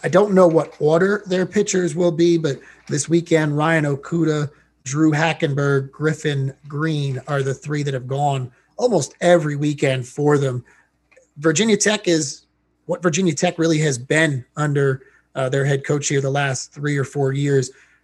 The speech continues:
Really good offensive club. I mean, really good offensive club. Pitching can give up some runs, give up some hits. Um, they don't make a ton of mistakes out in the field, but it's kinda interesting if you look at their numbers and where they rank both nationally and in the A C C.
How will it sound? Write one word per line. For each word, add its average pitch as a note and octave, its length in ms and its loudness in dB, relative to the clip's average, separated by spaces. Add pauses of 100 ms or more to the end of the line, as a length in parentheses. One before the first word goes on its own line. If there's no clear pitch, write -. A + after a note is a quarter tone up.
(120)
Really E3 240 4
good F3 160 4
offensive D#3 600 4
club. C3+ 360 0 (120)
I D3+ 60 -4
mean, C3 200 -4
really D#3+ 300 4
good C#3+ 180 2
offensive C#3 600 0
club. C#3 340 0 (420)
Pitching E3+ 420 0
can E3 220 -2
give D3 280 -2
up E3+ 180 2
some D#3 240 0
runs, D#3+ 360 2
give C#3+ 180 0
up D#3+ 200 2
some D3 180 -2
hits. D3 420 -2 (320)
Um, C3 240 -6
they C3+ 80 -6
don't D3 180 -4
make D#3 160 -2
a D3+ 60 -6
ton E3 260 0
of D#3+ 60 0
mistakes D3 460 -2
out D3+ 140 2
in C3+ 60 -10
the C3+ 80 -6
field, C#3+ 520 0 (280)
but C#3 100 0
it's C3 140 -2
kinda E3 280 0
interesting D3+ 440 -2
if B2+ 120 -6
you C3+ 80 -4
look D3+ 180 0
at C#3+ 120 -6
their C#3 120 -2
numbers C#3+ 260 -2
and C3 80 -8
where C#3+ 100 0
they C#3 100 0
rank C#3 360 -4
both G3 240 -4
nationally D3+ 580 -2 (400)
and D#3 180 0
in D3 120 0
the C#3+ 180 -2
A C#3 160 0
C C3 320 -4
C. C3+ 520 -2